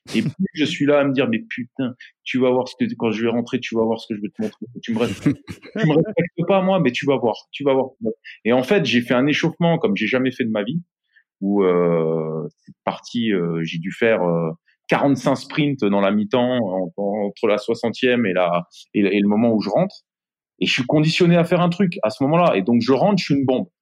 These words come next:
Speaker 1: Je suis une bombe à retardement. Puis, il faut qu'il se passe quelque chose. Et c'est pour ça que, euh, en fait, en, en très peu de temps, il se passe plein de choses où je suis dessus parce que, euh, j'ai, j'ai une envie de prouver, de démontrer quelque chose.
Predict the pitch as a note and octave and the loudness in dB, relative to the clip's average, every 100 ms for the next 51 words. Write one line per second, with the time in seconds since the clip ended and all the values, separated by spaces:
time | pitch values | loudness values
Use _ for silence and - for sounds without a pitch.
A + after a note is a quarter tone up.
0 | _ - C3+ C3 C#3+ B2+ A#2+ A#2+ A2+ G2+ | _ -2 0 2 4 2 2 0 0 0
1 | E2+ _ A2+ G#2+ G2+ G2 F#3 F#3+ - C3 | -4 _ -6 -2 0 0 -2 -4 -4 -6
2 | - B2 - - E2+ - _ _ _ _ | -4 -6 -4 -6 -6 -10 _ _ _ _
3 | _ - E3+ F#3 - F3 E3+ A#2 G#2+ G#2 | _ -8 -4 -4 0 -2 2 2 4 4
4 | G2+ G2 F#2+ F#2+ F#2+ F#2+ F#2+ D#3 D3+ G2+ | 2 2 0 0 0 0 0 -2 0 -2
5 | E2+ - G2+ F2 D#3 D3+ - F#3+ F3 - | -4 -4 -4 -2 0 0 0 0 0 -2
6 | A2 - C#3 C3+ F#3 F3 B2 - C3+ A#2+ | -4 -2 -2 0 0 0 -2 -6 -6 -2
7 | B2+ B2 G#3 A#3+ - - _ _ A2+ - | -2 0 -2 -2 -4 -20 _ _ -2 -2
8 | - D3 D#3+ C3 G#2+ G2+ F#2+ F#2+ F#2 F2+ | 2 2 4 4 4 4 2 0 0 -2
9 | F2 E2+ F#2+ G2 A2+ C3+ F3 - C#3 C#3 | -4 -2 0 2 2 2 0 -2 -2 2
10 | G3+ C3+ A2 A#2 A#2+ D3 D3 E3+ | 4 2 0 0 -2 -6 -8 -6